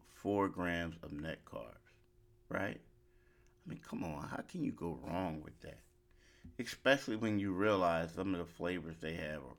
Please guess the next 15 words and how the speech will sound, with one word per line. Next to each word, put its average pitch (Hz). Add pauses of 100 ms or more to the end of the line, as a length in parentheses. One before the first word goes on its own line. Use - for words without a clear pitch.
coconut, 82 (600)
coconut - (200)
almond, 80 (520)
cherry, 82 (460)
raspberry, 82 (480)
mint 98 (100)
brownie, 90 (600)
peanut 113
butter 104 (120)
brownie, 90 (520)
double 101
chocolate, 95
and 98
salted - (120)
caramel. -